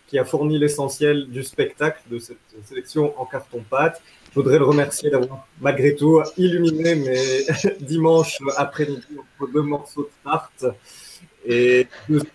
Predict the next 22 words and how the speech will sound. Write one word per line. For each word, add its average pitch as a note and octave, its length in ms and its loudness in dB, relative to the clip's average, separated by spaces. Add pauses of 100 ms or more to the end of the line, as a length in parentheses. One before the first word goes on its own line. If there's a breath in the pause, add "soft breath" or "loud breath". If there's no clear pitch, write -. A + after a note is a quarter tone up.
(160)
questions D3 320 -6
un - 40 -4
peu D3 120 -10
confuses D3+ 340 -6
et D#3 60 2
embarrassées D3 460 2
à D3 40 2
mes C#3 120 0
parents. « C#3 420 0
Non, F#3+ 100 0
non, A3 160 -2
laisse, A3+ 280 -2
laisse, A#3+ 260 4
il F#3+ 80 -4
faut G3 140 -4
que D#3+ 80 -4
j'aille F3+ 460 -2
<laughs> - 40 -2
regarder E3 440 2
la D#3 100 0
sélection D3+ 420 -10
polonaise. » C#3 560 -6